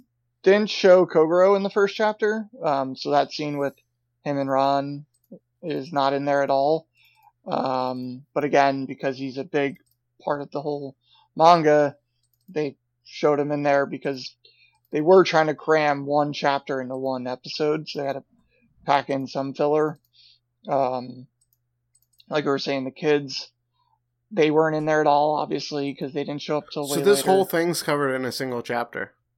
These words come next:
Speaker 1: Yes.
Speaker 2: That's all
Speaker 1: Um,
Speaker 2: amazing.
Speaker 1: Yep, the, the chapter covers that case,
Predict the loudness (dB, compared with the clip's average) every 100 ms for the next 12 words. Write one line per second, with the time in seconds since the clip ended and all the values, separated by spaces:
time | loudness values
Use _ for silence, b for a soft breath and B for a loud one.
0 | _ _ _ _ 4 4 4 -10 -14 _
1 | 2 6 6 6 2 -6 -10 -10 -12 -16
2 | -18 _ _ _ _ _ 4 4 4 _
3 | 6 6 4 -2 _ _ _ _ _ 0
4 | 0 4 2 4 -2 2 2 4 2 2
5 | 0 0 -2 0 0 -2 -10 -12